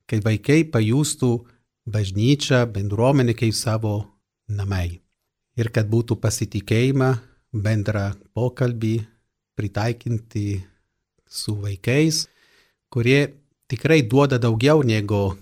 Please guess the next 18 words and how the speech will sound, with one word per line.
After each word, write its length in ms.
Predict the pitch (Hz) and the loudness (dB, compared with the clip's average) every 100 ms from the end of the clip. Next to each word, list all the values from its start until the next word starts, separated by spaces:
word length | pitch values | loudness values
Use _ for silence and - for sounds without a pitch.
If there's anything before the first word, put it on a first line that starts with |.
| - | -4
reikalauja. 760 | 104 - 98 92 90 90 85 - _ _ _ _ _ | -4 -2 -2 -2 -4 -4 -8 -10 _ _ _ _ _
Ir 80 | 117 | -14
savo 720 | 101 - 104 101 101 98 101 - _ _ _ _ | -8 -4 -4 -2 -2 -4 -6 -10 _ _ _ _
šypseną, 720 | - 117 123 - 123 113 113 - _ _ _ | -6 -2 -2 -2 -2 0 -2 -4 _ _ _
savo 800 | - - - 98 98 98 95 95 - - | -2 0 0 -2 -2 -2 -4 -6 -14 -14
dėmesį 500 | 101 101 110 113 - | -8 -4 -2 -2 -2
ir 120 | 101 101 | -4 -2
meilę. 460 | 92 92 90 90 - _ _ _ _ _ _ _ | -4 -4 -4 -6 -8 _ _ _ _ _ _ _
Ir 240 | 143 143 147 | 2 2 0
aišku, 520 | - 139 123 - 98 - _ _ _ _ _ | 0 0 0 -4 -8 -8 _ _ _ _ _
per 100 | 110 101 | -4 -2
visą 240 | 131 123 | -2 -2
to 180 | 110 185 | 2 2
mes 360 | 170 123 120 - | 4 2 0 -2
stengiamės 880 | 98 - 113 117 110 104 104 - | -4 -2 0 0 0 0 -2 -6
liudyti 760 | 107 113 113 107 - 101 98 95 - _ _ _ | -4 -2 0 -2 -2 -2 -2 -6 -10 _ _ _
krikščionišką 720 | - 104 - 131 117 - 95 | -8 -6 0 0 0 -2 -4
gyvenimą. 580 | 92 98 92 92 98 95 | -4 -2 -2 -2 -4 -8